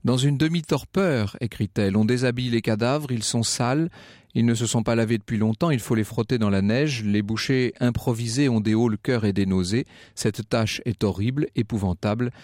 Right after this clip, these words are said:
ils ne sont plus que des bêtes affamées. » Sur les quinze membres de la troupe sacrifiée, cinq femmes et deux hommes seulement auront survécu et un seul des hommes n'aura pas été mangé.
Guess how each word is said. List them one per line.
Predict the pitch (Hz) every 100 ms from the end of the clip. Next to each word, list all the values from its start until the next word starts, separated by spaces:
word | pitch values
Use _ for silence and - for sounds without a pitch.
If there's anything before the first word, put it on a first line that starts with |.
| - - -
ils | 104
ne | 107
sont | - 101
plus | - 107 110
que | -
des | 90 87
bêtes | 104 107 - 82
affamées. » | 95 95 - 80 73 69 _ _ _ - - - - -
Sur | - 135
les | 131
quinze | 127 - 196 185 160 113 -
membres | 123 120 104 92 85 -
de | 92
la | 101 95 90
troupe | - 120 -
sacrifiée, | - 104 - 92 - 95 - - - -
cinq | - 156 160
femmes | - 143 151
et | 139
deux | 107 135 120
hommes | 131 117
seulement | 107 - 147 123 117 117 147
auront | 139 113 120
survécu | - 117 107 110 - 175 214 170 - - -
et | 127 135 -
un | 175
seul | 160 - 147 143
des | 123 107
hommes | 104 110 -
n'aura | 113 110 98
pas | - 104
été | 90 80 113 107 101 -
mangé. | 92 92 95 92 90 71